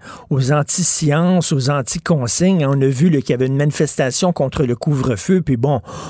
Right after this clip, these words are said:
on a vu qui participait à cette manifestation-là, puis c'est des gens qui ne veulent rien savoir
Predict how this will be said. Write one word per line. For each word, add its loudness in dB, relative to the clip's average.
on 0
a 4
vu 2
qui -2
participait 0
à 4
cette -4
manifestation-là, 2
puis -2
c'est -2
des 2
gens 2
qui 0
ne 2
veulent 4
rien 2
savoir 2